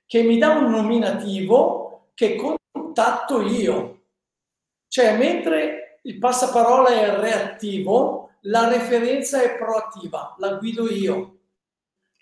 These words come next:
In vendita è fondamentale, sono io che guido, io venditore devo guidare ogni singola fase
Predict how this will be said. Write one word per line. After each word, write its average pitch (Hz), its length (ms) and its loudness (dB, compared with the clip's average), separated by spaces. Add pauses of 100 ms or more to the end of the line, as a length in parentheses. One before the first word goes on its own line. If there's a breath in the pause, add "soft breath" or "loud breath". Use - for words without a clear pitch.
In 233 240 0
vendita 294 440 0
è 277 60 4
fondamentale, 208 800 -4
sono 202 300 -6
io 220 160 -6
che 233 160 -6
guido, 196 240 -6
io 190 140 -2
venditore 220 540 -2
devo 262 240 -8
guidare 233 800 -2
ogni 208 260 -2
singola 269 760 -4
fase 202 760 -2